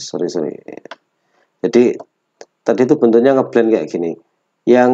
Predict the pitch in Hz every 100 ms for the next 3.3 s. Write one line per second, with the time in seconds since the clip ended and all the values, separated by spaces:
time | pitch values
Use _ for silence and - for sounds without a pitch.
0 | 120 117 110 104 95 113 104 92 - 98
1 | 120 120 107 123 117 85 - 90 120 117
2 | 90 92 104 110 _ _ _ _ - 87
3 | 101 98 98